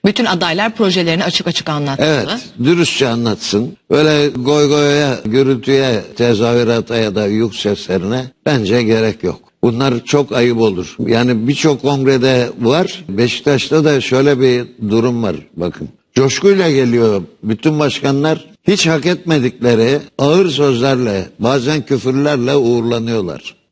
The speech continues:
Speaker 2: İronik bu, burada uğurlanıyorlar demem. Hepsi kalbi kırık bırakıyor.
Speaker 1: Ahmet Nur Çebi'nin de kalbi kırık ayrılışı öyle gerçek.
Speaker 2: Niye olmasın? Ahmet Nur Çebi doğru bildiği her şeyi yaparak Beşiktaş'ı sakin, ılımlı, normal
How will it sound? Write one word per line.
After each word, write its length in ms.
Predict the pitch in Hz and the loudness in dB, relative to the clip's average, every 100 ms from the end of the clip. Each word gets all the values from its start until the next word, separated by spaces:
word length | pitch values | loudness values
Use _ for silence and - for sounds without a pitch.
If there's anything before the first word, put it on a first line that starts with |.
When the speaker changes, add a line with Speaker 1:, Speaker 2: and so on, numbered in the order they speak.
| - | -2
Speaker 2:
İronik 440 | 117 113 131 135 - | 0 2 0 -2 0
bu, 340 | 95 85 85 | 0 0 -2
burada 340 | 90 90 92 82 | -2 0 0 0
uğurlanıyorlar 1000 | 90 98 92 92 90 101 95 82 82 71 | 2 2 2 0 -2 0 0 0 -2 -2
demem. 280 | 80 76 73 - - | -4 -4 -8 -8 -4
Hepsi 480 | 139 - 127 131 127 | -4 -2 -2 -2 -2
kalbi 320 | 113 107 107 | -2 0 0
kırık 400 | 110 104 104 - | 0 -2 -2 -4
bırakıyor. 540 | 98 90 - 80 76 73 - | -4 -4 -4 -4 -4 -4 -4
Speaker 1:
Ahmet 360 | 180 220 220 | -2 -2 0
Nur 140 | 220 226 | -2 -2
Çebi'nin 360 | 240 220 240 | -2 0 0
de 80 | 185 | -2
kalbi 320 | 175 156 151 | -4 -4 -4
kırık 320 | 180 165 151 - | -4 -4 -6 -6
ayrılışı 460 | 143 135 135 - 165 | -4 -4 -6 -4 -4
öyle 180 | 143 | -4
gerçek. 240 | 127 127 110 | -4 -4 0
Speaker 2:
Niye 240 | 110 139 | 2 2
olmasın? 680 | 156 139 135 - 139 170 165 - 78 | 2 0 -2 -2 -2 -4 -8 -12 -4
Ahmet 380 | 113 139 151 - | 0 0 0 -2
Nur 160 | 156 | -4
Çebi 420 | 120 139 127 143 | 0 2 2 2
doğru 320 | 127 143 165 156 | 2 4 4 2
bildiği 320 | 143 135 147 | 2 2 2
her 160 | 160 | 2
şeyi 260 | 151 139 143 | 2 2 4
yaparak 460 | 131 - 143 127 139 - - | 2 0 0 0 -4 -8 -2
Beşiktaş'ı 800 | 139 139 - 147 - 127 135 135 | 0 0 0 0 2 2 2 0
sakin, 720 | - 139 139 135 120 135 131 | -2 0 0 -2 0 -2 -2
ılımlı, 880 | 156 143 131 123 117 120 120 98 113 | 0 2 2 0 0 2 0 -2 -2
normal 480 | 127 135 127 139 | 0 0 0 0